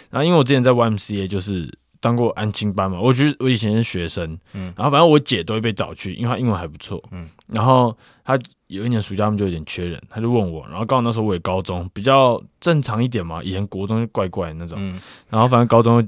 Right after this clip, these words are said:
Speaker 1: 被找去，我就，哦，好啊，因为去那边他们会有一个要求，就是你跟 teacher 们或是T A，
Speaker 2: 啊。
Speaker 1: 就是助教，
Speaker 2: 助教。
Speaker 1: 你们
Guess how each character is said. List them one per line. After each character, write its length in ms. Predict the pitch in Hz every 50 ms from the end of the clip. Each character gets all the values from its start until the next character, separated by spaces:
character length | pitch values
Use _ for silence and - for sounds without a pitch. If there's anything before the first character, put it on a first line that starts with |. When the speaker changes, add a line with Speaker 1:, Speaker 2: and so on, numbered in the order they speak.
| - _
Speaker 1:
被 140 | - 127 120
找 180 | 101 - 80 76
去， 140 | - - 101
我 60 | 95
就， 100 | 104 -
哦， 100 | - 120
好 180 | 104 - 98 87
啊， 200 | 87 95 95 - _ _ - - - - _
因 80 | - 214
为 80 | 226 226
去 160 | - 233 226
那 120 | 214 196
边 160 | 180 160 170
他 140 | 160 143 165
们 180 | 180 170 139 120
会 120 | 139 147
有 60 | 127
一 40 | 110
个 80 | 95 104
要 180 | 110 107 110
求， 140 | 110 - -
就 80 | 87 92
是 320 | 95 104 101 92 85 - _ _ -
你 300 | - - 104 120 113 107
跟 360 | 101 - 135 135 139 143 143 -
teacher 500 | - - 135 131 139 - - 131 104 90
们 200 | 87 85 80 69 -
或 180 | - 110 131 123
是 300 | 117 120 110 107 107 - -
T 320 | - - - 120 120 127 107
A， 380 | 113 110 107 110 110 110 113 - _
Speaker 2:
啊。 240 | - 110 98 95 87
Speaker 1:
就 100 | - 120
是 280 | 110 113 117 113 107 98
助 200 | - 131 123 107
教， 140 | 98 123 107
Speaker 2:
助 60 | 98
教。 180 | 110 95 87 85 - - - _
Speaker 1:
你 140 | - 120 131
们 240 | 127 131 131 127